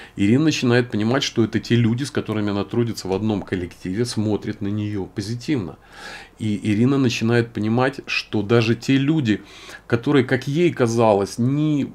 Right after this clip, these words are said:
особо хорошо её воспринимают и, возможно, думают о ней как-то не очень положительно, на самом деле относятся к ней положительно, потому что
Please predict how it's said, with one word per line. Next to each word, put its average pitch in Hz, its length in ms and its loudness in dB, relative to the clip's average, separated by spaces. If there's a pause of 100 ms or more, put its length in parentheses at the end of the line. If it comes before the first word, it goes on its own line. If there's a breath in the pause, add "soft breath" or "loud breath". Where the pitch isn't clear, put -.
особо 123 520 2
хорошо 113 400 0
её 104 80 2
воспринимают 113 680 0
и, - 20 -6
возможно, 113 460 0
думают 117 440 0
о 107 60 -2
ней 113 260 2
как-то - 320 -2
не 113 140 2
очень 117 340 2
положительно, 110 640 -2
на 98 140 -2
самом 117 400 2
деле 156 280 2
относятся 135 560 -4
к - 160 -14
ней 92 180 -2
положительно, 117 640 -2
потому 98 340 -6
что 110 280 -2